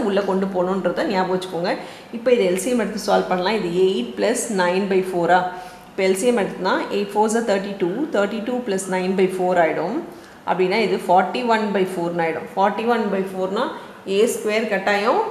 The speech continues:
ரூட்டோட தான் எழுதணும், ஏன்னா ரூட் ஏ ஸ்கொயர் தான் எழுதணும். அப்போ நான் இதை என்ன எழுதுவேன்னா, ரூட் போட்டுக்கோங்க, ஏக்கு பதில் ஃபார்ட்டி ஒன் பை ஃபோர் வந்தது இல்லையா, அப்போ root forty one by two the whole square-னு எழுதிக்கிறேன். ஏன்னா forty one by four-உம் root forty one by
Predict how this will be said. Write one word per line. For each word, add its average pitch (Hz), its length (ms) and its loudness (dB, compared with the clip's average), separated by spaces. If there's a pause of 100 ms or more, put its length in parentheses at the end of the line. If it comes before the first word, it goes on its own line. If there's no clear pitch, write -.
(340)
ரூட்டோட 254 480 4
தான் 214 120 0
எழுதணும், 185 240 -2
ஏன்னா 214 220 0
ரூட் 233 280 0
ஏ 208 40 4 (100)
ஸ்கொயர் 208 300 0
தான் 180 100 4
எழுதணும். 170 360 -2
அப்போ 240 260 2
நான் 180 160 4
இதை 175 160 2
என்ன 214 260 0
எழுதுவேன்னா, 170 400 0 (1300)
ரூட் 220 320 -6
போட்டுக்கோங்க, 175 440 0 (640)
ஏக்கு 233 200 2 (100)
பதில் 226 220 2 (420)
ஃபார்ட்டி 202 340 2 (160)
ஒன் 208 100 4 (120)
பை 202 60 2 (100)
ஃபோர் 196 240 0
வந்தது 175 160 0
இல்லையா, 202 280 2
அப்போ 170 240 0
root 294 280 0 (100)
forty 190 320 0 (140)
one 190 180 0
by 180 80 2 (100)
two 180 240 -2
the 208 140 4
whole 185 240 2
square-னு 170 380 -2
எழுதிக்கிறேன். 160 340 -4 (320)
ஏன்னா 226 120 4 (100)
forty 233 340 4
one 277 100 2 (100)
by 220 60 0 (140)
four-உம் 185 480 2 (140)
root 311 280 0
forty 208 340 4 (120)
one 220 100 2 (100)
by 196 80 2